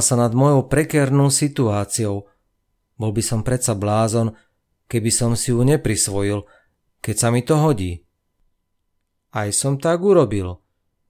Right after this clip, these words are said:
Rýchlo som ju opísal. Nech mojej hriešnej duši prepáči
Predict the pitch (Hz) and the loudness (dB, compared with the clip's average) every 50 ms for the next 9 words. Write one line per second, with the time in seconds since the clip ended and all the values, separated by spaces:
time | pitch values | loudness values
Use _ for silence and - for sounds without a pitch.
0 | _ _ 123 123 165 175 - - 190 165 - 185 180 180 180 180 180 180 175 - | _ _ -2 -2 -2 -2 -2 -4 -4 -2 -2 0 0 2 2 2 2 0 0 -2
1 | 120 104 - - - 104 98 95 90 92 - _ _ _ _ _ _ _ _ _ | -4 -4 -4 -4 -6 -4 -6 -6 -6 -10 -14 _ _ _ _ _ _ _ _ _
2 | _ - 110 101 92 104 117 117 117 113 107 101 107 117 120 127 120 - 127 120 | _ -10 -8 -6 -4 -4 -2 -2 -2 -2 -2 -2 -2 -2 -2 -4 -4 -4 -4 -4
3 | 117 113 123 123 - - 123 - - 120 123 120 - 123 123 123 120 - - 123 | -2 -2 -4 -4 -4 -4 -4 -4 -4 -4 -4 -2 -2 -2 -2 -2 -4 -4 -4 -6
4 | 123 123 - | -6 -8 -10